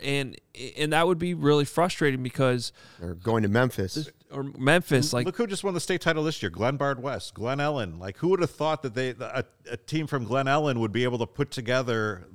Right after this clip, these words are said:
Speaker 3: that great of a team? They lost one game, uh, to LeBron James kid o-, over at, uh, at Wintrust, and that was an, you know, like, like, you pick any pocket of Chicago or the suburbs, there's probably a, a good basketball team that someone can point to and say, "I,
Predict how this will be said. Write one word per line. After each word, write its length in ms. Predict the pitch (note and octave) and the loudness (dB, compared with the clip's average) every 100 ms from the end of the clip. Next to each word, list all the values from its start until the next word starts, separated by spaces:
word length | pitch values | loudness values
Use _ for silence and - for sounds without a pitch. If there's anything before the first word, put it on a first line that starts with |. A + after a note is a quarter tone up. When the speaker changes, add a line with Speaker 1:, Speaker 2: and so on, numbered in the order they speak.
| G#2+ G2+ - | -20 -18 -6
Speaker 3:
that 300 | C3 C3 G2 | -4 -4 -4
great 180 | C3 | -4
of 80 | B2 | -4
a 20 | |
team? 200 | A#2 D#3 | -4 -4
They 100 | A#2 | -2
lost 300 | A2+ B2 B2 | -2 -2 -4
one 380 | A#2 A2 B2+ C#3+ | -8 -4 -4 -4
game, 520 | A#2+ B2+ C#3+ A2 G2+ G2+ _ _ _ _ | -2 -4 -2 -6 -8 -12 _ _ _ _
uh, 280 | A2 A#2 A2+ | 0 2 0
to 260 | - A#2+ A2+ - - - | -2 -8 -8 -18 -18 -8
LeBron 420 | B2+ A2+ B2 B2 | -4 0 0 0
James 260 | B2+ C#3+ - | -2 -4 -4
kid 160 | A2 | -4
o-, 120 | G#2 A2 | -2 -2
over 240 | A#2 G#2 G#2 | -4 -2 -2
at, 200 | G2+ - | -4 -4
uh, 220 | G#2+ A2 | -4 -2
at 140 | A#2 | -4
Wintrust, 640 | A#2 C3 E3 - F2 F2+ - | -2 -2 -4 -6 -10 -10 -14
and 240 | A2 A#2 A#2 | -10 -8 -2
that 180 | D3 F3+ | 0 2
was 160 | D3+ | 0
an, 80 | B2 A2+ G#2 | -2 -6 -6
you 80 | A#2+ | -6
know, 120 | G#2+ | -6
like, 320 | A2+ A#2+ - _ _ _ _ _ _ _ _ _ _ _ _ _ - | -6 -8 -12 _ _ _ _ _ _ _ _ _ _ _ _ _ -6
like, 160 | C3 F#2+ - - D#3 | -6 -6 -18 -20 -8
you 180 | E3 E3+ | -2 4
pick 240 | G3 - C#3+ | 4 4 0
any 160 | E3 | 0
pocket 540 | D#3 D3 C#3 - G#2 - | 2 2 2 2 -2 0
of 280 | G#2+ G#2 F#2 | 0 0 -2
Chicago 500 | - - A#2 B2+ B2+ | -6 -2 0 0 -2
or 160 | G#2+ | -2
the 100 | G#2 | -4
suburbs, 720 | F#2+ - B2+ A2 E2 D#2+ D#2+ - | -4 -4 -4 -2 -4 -8 -16 -16
there's 220 | A#2 A2+ | -8 -8
probably 540 | - B2+ C3+ C3+ A#2+ A2+ | -6 -2 0 0 -2 -2
a, 120 | G2+ | -4
a 80 | A2+ | -6
good 220 | G2 B2 | -6 -6
basketball 500 | F#2+ A2 G#2+ - F#2+ | -4 -6 -6 -6 -8
team 220 | F#2 G#2+ F#2 | -8 -8 -8
that 100 | E2 | -8
someone 260 | G2+ G2+ | -8 -8
can 120 | F#2+ | -10
point 240 | F2 G#2 G2+ | -10 -10 -10
to 100 | F#2+ | -10
and 100 | D#2+ | -10
say, 120 | F2+ | -10
"I, 120 | E2+ | -10